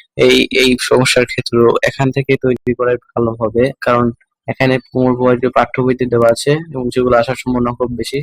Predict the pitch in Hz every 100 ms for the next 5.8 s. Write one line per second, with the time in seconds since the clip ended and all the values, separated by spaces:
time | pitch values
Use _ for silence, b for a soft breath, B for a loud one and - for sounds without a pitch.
0 | - 127 127 127 - B B B B -
1 | 139 147 131 135 - 143 - - 135 135
2 | 131 110 104 _ _ - - - 127 131
3 | 127 123 127 127 127 123 123 127 123 123
4 | 120 123 127 120 120 123 113 - 127 120
5 | 120 117 127 - - 120 123